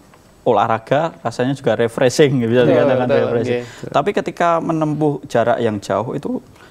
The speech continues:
Speaker 1: apa nggak capek atau seperti apa olahraga bersepeda itu? Atau mungkin karena memang kita nggak secara langsung hanya mengayuh, jadi tidak ada beban di kaki atau seperti apa?
Speaker 2: Nggih, yang pertama itu juga kalau kita olahraga itu kan kita dari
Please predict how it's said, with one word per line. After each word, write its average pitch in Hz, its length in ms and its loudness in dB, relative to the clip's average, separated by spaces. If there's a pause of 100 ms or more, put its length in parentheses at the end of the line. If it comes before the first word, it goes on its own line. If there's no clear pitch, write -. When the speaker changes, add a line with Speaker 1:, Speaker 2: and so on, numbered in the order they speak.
(140)
Speaker 1:
apa 127 180 0
nggak 135 320 0
capek 127 460 -4
atau 123 340 -2
seperti 131 380 -6
apa 120 240 -2
olahraga 117 720 -4
bersepeda 110 560 -2
itu? 107 240 -6 (880)
Atau 127 240 -4
mungkin 139 320 -2
karena 139 240 -2
memang 135 400 -2 (720)
kita 143 240 2
nggak 127 160 4
secara 131 320 2
langsung 135 240 2
hanya 120 160 0
mengayuh, 123 400 2
jadi 131 320 0
tidak 123 320 0
ada 117 80 0
beban 113 320 -2
di 107 80 -4
kaki 117 240 -2
atau 151 160 -6
seperti 147 320 -4
apa? 107 240 -6 (240)
Speaker 2:
Nggih, 147 480 0
yang 156 200 2 (440)
pertama 170 400 -2
itu 185 160 -4
juga 139 260 0
kalau 143 300 -2
kita 151 160 0
olahraga 156 240 -2
itu 160 160 -2
kan 226 160 -4
kita 196 320 -4 (340)
dari 147 320 0